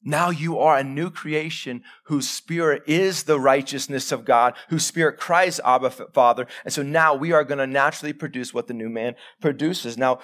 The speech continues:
so the question is, is why do we still sin? If we are a new creation, why do we still sin? The answer is because your flesh wants it. Your flesh wants it. And we make, listen, we make a decision now.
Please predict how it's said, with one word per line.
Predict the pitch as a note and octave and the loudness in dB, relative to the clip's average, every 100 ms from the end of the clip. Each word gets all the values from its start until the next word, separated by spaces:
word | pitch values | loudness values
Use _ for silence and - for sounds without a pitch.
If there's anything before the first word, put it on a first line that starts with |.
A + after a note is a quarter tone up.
| - | -14
so | C#3 | -6
the | C3+ | -2
question | F#3 E3+ - D3+ | 2 2 0 -6
is, | C3 | -6
is | A2+ | -10
why | A2 B2 C3+ D3+ | 0 4 4 2
do | B2+ C3+ | -2 -4
we | B2+ C3 | -2 -4
still | B2+ - A#2+ A#2 | -6 -8 -8 -8
sin? | - G#2+ E2 _ _ _ _ _ _ _ _ _ _ _ _ - | -10 -12 -12 _ _ _ _ _ _ _ _ _ _ _ _ -14
If | A#2+ | -4
we | D#3 | 2
are | G3 | 4
a | E3+ | 4
new | D3+ E3+ | 2 -6
creation, | - D#3+ D3 - A2 | -2 0 0 -2 -2
why | A#2+ C3+ D3+ | 2 4 4
do | C#3+ | 0
we | C3+ C3 | -2 -4
still | - B2 | -4 -8
sin? | A#2+ - A2+ - _ _ _ _ _ | -8 -10 -10 -12 _ _ _ _ _
The | B2 | 0
answer | C#3+ D#3+ C3+ A#2+ | 0 0 -2 -4
is | A#2+ | -4
because | A#2 - C3+ B2+ | -10 -2 -2 0
your | C3 C3+ | -6 -6
flesh | - C3+ C3+ C#3+ - - _ _ _ _ | -8 0 2 2 -4 -14 _ _ _ _
wants | - G2 B2+ B2 - | -10 -4 -4 -6 -12
it. | G#2+ F#2+ _ - _ _ _ _ _ _ _ _ _ _ _ _ _ | -14 -16 _ -20 _ _ _ _ _ _ _ _ _ _ _ _ _
Your | G#2+ | -14
flesh | - A#2+ C3 D#3 - - _ _ _ | -12 0 2 2 -6 -14 _ _ _
wants | A2+ C3 C3+ - | -4 -4 -4 -8
it. | F#2+ - _ - | -10 -10 _ -12
And | - A2 | -8 -4
we | B2 E3 | -2 -2
make, | D#3 C#3+ C3+ | 0 -2 -2
listen, | G#2+ C3+ - - _ | -10 -8 -10 -14 _
we | F2 A2+ D3+ | -10 -6 -4
make | D3+ D3 | -2 -2
a | D3+ | -6
decision | A#2+ C3+ - F#3+ E3+ B2+ F#2+ | -6 -8 -6 -8 -6 -10 -10
now. | E2 D2 - | -14 -14 -20